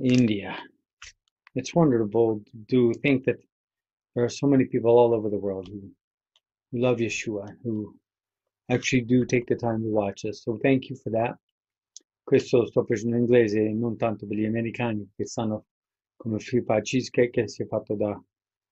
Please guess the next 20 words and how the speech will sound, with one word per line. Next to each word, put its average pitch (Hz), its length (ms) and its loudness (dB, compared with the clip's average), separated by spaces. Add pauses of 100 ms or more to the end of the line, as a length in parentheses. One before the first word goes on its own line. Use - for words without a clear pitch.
(760)
qualche 98 720 -6 (520)
duecento 104 320 -6
trecento 104 400 -6
anni, 113 260 0
perché 95 240 -8
viene 98 180 -4
dalla 101 120 -2
Germania. 113 560 -4 (840)
Ma 107 120 -8
più 131 140 -2
che 135 100 2
tutto 123 340 0
abbiamo 104 580 -2
persone 113 420 -6
che 104 120 -6
ci 131 140 -4
guardano 104 380 -2
da 95 340 -8 (140)
India, 104 600 -4
Africa, 101 500 -6